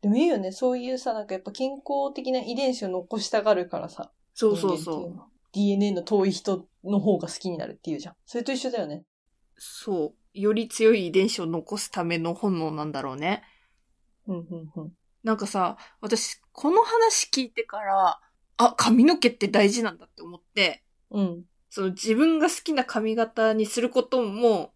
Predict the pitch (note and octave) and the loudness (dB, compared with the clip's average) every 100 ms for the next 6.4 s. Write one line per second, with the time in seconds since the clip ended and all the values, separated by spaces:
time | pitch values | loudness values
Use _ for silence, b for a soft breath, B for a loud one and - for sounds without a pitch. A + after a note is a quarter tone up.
0 | - G#3 G3+ G#3 G3+ - E3 F3+ D#3+ - | -6 2 2 2 -4 -6 -6 -2 -2 -4
1 | _ - D#4+ A3 D#3+ D#3+ - F3+ F#3 - | _ 4 6 6 4 0 -2 -4 -4 -4
2 | F#3+ E3 D#3+ _ D#3 E3 E3+ D3+ C#3 B2 | -2 -4 -6 _ -6 -4 -4 -4 -6 -14
3 | - - B2+ - _ _ _ _ G3+ F3 | -18 -16 -14 -16 _ _ _ _ -10 -10
4 | E3 E3+ E3+ E3+ E3 E3 E3 E3+ E3+ E3 | -10 -14 -12 -12 -8 -8 -4 -4 0 0
5 | D#3+ D#3+ D#3 D#3 D3+ - - E3 - - | 0 0 -2 -4 -8 -14 -12 -10 -10 -10
6 | D#3 D3+ D3 | -14 -14 -16